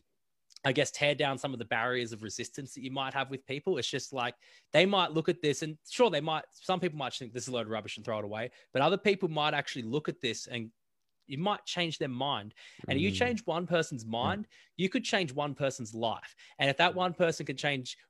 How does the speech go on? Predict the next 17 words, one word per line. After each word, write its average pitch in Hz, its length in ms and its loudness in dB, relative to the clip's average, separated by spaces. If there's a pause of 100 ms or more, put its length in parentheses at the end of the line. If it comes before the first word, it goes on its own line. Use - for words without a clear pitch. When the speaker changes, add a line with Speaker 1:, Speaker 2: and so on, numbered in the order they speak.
Speaker 1:
somebody 123 380 0
else's 165 360 0
mind, 190 260 -2
it 143 40 -6
could 123 120 -6
some-, 123 300 -6
change 131 280 -4
somebody 117 260 -2
else's 147 380 -2
life. 185 320 2 (260)
I 147 80 4
mean, 151 380 0
the 156 160 4
compounding 202 500 2
effects - 400 -2
of 123 120 -6
this 110 440 -6